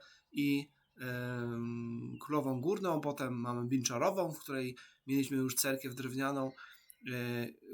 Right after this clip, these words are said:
dojeżdżamy do drogi głównej, która wiedzie z Grybowa do Krynicy, skręcamy w prawo, potem w kierunku Brunar się kierujemy i, em, potem skręcamy w lewo na Wawrzkę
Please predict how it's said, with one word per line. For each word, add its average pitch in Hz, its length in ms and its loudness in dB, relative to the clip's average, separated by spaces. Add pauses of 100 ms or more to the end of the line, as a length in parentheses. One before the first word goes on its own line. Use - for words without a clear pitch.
(140)
dojeżdżamy 151 640 2
do 139 400 4 (160)
drogi 147 340 0
głównej, 139 580 0 (120)
która 123 420 0 (400)
wiedzie 135 300 2
z 123 100 2
Grybowa 131 360 2
do 123 120 0
Krynicy, 170 640 2
skręcamy 131 520 0
w - 80 -10
prawo, 180 480 2 (340)
potem 143 300 0
w - 40 -10
kierunku 135 360 0
Brunar 175 500 2
się 156 140 -4
kierujemy 151 680 2
i, 175 280 0 (380)
em, 123 720 -2
potem 139 320 0
skręcamy 131 480 -2
w 123 60 -4
lewo 135 320 2
na 120 140 -2
Wawrzkę 147 580 0